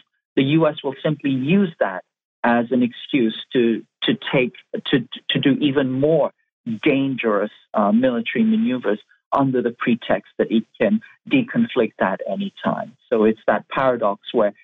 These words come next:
safe, quote unquote, safety measures actually, uh, engender even more risk taking and even more provocation.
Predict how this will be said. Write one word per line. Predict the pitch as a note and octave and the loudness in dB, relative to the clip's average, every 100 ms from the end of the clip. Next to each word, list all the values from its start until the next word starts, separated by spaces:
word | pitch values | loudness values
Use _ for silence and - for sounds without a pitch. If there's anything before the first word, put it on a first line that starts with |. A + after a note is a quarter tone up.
| _ _ - | _ _ -2
safe, | D3 B2+ - _ | 0 0 -8 _
quote | C#3+ A#2 | -2 0
unquote, | A2+ A#2 A#2+ A2 - - | -4 -2 -2 -4 -6 -2
safety | C#3+ C3+ - A2 | -2 -2 -2 2
measures | A2 A2 A#2 G#2+ _ _ - | 2 2 0 -2 _ _ -2
actually, | A#2+ A#2 - A2 G#2 G2 - - | 0 0 -2 0 0 -2 -6 -2
uh, | A2+ G2+ E2+ - - C3+ - | 0 0 -4 -10 -4 -2 0
engender | C3 A2+ B2 A2 A2+ C#3+ | -2 0 0 0 -2 -2
even | A#2+ A#2 | 0 2
more | A2 G#2+ | 2 0
risk | F#2+ A2 - _ | 0 -4 -4 _
taking | - - - F#2+ - _ - | -8 -6 -6 -6 -10 _ -2
and | A3 | 2
even | A3 - G#3 | 2 2 0
more | F#3+ | 0
provocation. | - F2+ - - - - - | -2 -4 -4 -8 -8 -6 -6